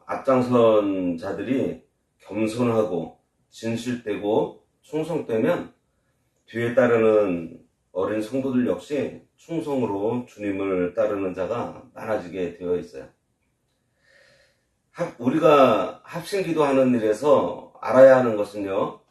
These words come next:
능력 있는 선지자의 기도 지원을 받는 것도 중요하지만 자기 자신의 기도가 가장 중요합니다.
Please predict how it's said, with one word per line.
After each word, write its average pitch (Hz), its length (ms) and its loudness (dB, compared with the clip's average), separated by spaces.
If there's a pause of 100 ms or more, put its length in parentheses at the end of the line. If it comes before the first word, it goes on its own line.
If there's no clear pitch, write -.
(460)
능력 147 540 4
있는 139 400 2
선지자의 120 960 2
기도 110 280 -6
지원을 107 400 0
받는 107 260 -4
것도 95 840 -4
중요하지만 110 840 -2 (560)
자기 120 400 -6
자신의 107 840 0
기도가 87 880 -2
가장 - 300 -16
중요합니다. - 580 -16